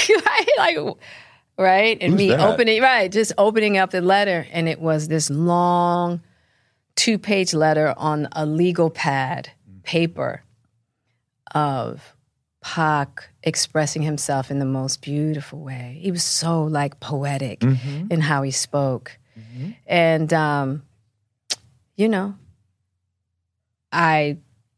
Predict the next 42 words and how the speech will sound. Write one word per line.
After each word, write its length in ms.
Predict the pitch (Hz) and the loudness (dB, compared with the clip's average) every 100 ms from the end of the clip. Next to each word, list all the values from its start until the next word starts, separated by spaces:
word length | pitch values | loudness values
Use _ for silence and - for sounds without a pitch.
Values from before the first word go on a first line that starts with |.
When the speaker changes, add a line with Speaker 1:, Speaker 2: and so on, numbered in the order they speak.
| _ _ _ - | _ _ _ -10
Speaker 1:
he 180 | 160 | -6
called 300 | 156 147 139 | -4 -2 0
my 120 | 165 175 | 2 2
mother 460 | 160 170 180 202 - _ _ _ _ _ _ _ _ | 2 2 2 -2 -6 _ _ _ _ _ _ _ _
and 160 | - 165 | -2 0
asked 240 | 165 170 | 0 -2
for 60 | 185 | -4
my 160 | 185 | -2
hand 280 | 180 180 180 | -2 -2 -2
in 80 | 180 | -2
marriage. 520 | 180 180 190 202 202 | -2 -2 -2 -4 -4
And 160 | 143 143 | -4 -2
then 180 | 143 143 | -2 -2
he 100 | 143 | -4
called 640 | - 143 135 131 127 - _ _ _ _ _ _ _ _ _ | -4 -2 -2 -2 -6 -14 _ _ _ _ _ _ _ _ _
his 300 | - 185 196 | -2 -2 2
mother 480 | 190 196 202 208 208 _ _ _ _ _ - | 0 2 0 -2 -6 _ _ _ _ _ -20
to 80 | |
tell 300 | - 160 147 | -6 0 0
her 200 | 165 165 | 0 0
what 200 | 170 185 | 0 -2
was 140 | - 160 | -4 -8
going 320 | 180 180 175 | -4 -2 -2
on. 460 | 175 180 185 185 185 _ _ _ _ | -4 -4 -6 -8 -10 _ _ _ _
And 140 | - 135 | -6 -2
then 120 | 135 | -2
I 100 | 139 | -2
talked 320 | - 139 139 | -4 -4 -4
to 60 | 135 | -10
Afeni 400 | 131 139 135 135 | -8 -6 -4 -4
and 100 | 131 | -6
she 160 | - | -8
was 140 | 139 147 | -8 -8
like, 240 | 135 131 | -8 -8
"Look, 180 | 135 123 | -10 -10
I 80 | 156 | -12
just 240 | 139 135 | -12 -10
want 160 | 139 - | -12 -14
you 100 | - | -14
guys 300 | - 170 165 | -10 -10 -10
to 60 | 170 | -14
do 460 | - - 170 160 | -14 -14 -14 -18